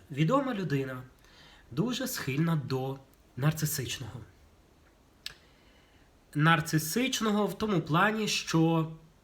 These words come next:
там, де її задіває, значить, там її б'ють. Цього року в Ліверпулі, в Великій Британії, Євробачення буде в такий знак подяки, в знак пошани, шолі-, солідарності, оскільки виграли ми,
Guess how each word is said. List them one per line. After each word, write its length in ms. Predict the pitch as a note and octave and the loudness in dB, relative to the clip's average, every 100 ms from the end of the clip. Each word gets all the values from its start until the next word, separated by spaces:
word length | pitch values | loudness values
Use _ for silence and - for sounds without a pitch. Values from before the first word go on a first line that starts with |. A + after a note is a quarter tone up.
| _ _ _ _ _ | _ _ _ _ _
там, 280 | F#3 E3+ C#3 | 6 6 6
де 60 | B2+ | 2
її 300 | C#3 C3+ C3 | 0 0 -4
задіває, 680 | B2 B2+ B2 B2 D#3+ A3+ A#3 - | -4 -4 -4 0 0 0 -6 -10
значить, 440 | C#3+ C#3+ C#3 - - | -4 -2 -2 -8 -8
там 260 | B2+ D#3+ | -2 -2
її 220 | C#3+ B2 | -2 -4
б'ють. 360 | A#2+ - - - _ _ - - - - - - | -8 -10 -18 -20 _ _ -20 -20 -20 -20 -20 -16
Цього 260 | - C#4 B3 | 2 4 4
року 260 | G3+ - G#3+ | 2 2 2
в 80 | |
Ліверпулі, 800 | D#3+ D#3+ C#3 - E3+ G#3+ B3 C4+ C4+ - _ _ _ _ - | 4 4 2 -2 0 2 4 2 0 -12 _ _ _ _ -12
в 60 | |
Великій 320 | A#2+ D3 D3 B2 | 0 2 2 -2
Британії, 720 | A#2+ B2 E3 A3 B3+ C4 B3+ B3+ - - - | -6 -4 4 4 4 0 -4 -6 -12 -18 -6
Євробачення 760 | A3+ B3+ D#3 F3 G3+ A#3 A3+ A3+ | -2 2 4 4 4 0 2 2
буде 420 | E3 E3 E3+ E3 | 2 2 4 4
в 100 | D3+ | 2
такий 320 | - D#3+ F3 | -2 2 4
знак 380 | C#3 E3 F3+ - - - | 4 4 4 2 -12 2
подяки, 720 | F3 - D#3 G#3 A3+ G#3 F#3 | 4 4 6 6 4 0 0
в 60 | C#3+ | -2
знак 500 | C3+ D#3 E3 - - | 2 4 4 2 0
пошани, 580 | E3+ - D#3+ F3 A#3 A#3 | 0 2 4 4 4 -2
шолі-, 340 | G#3 E3 D3 D3+ | -2 0 0 -2
солідарності, 800 | - C#3+ B2+ D3+ G#3+ C4+ - D#3 | 0 2 4 4 2 -4 0 0
оскільки 360 | - D3+ - | 0 -2 -2
виграли 420 | C3+ E3+ D#3 C3+ | 0 2 2 0
ми, 300 | C3+ D3 B3 | 0 2 2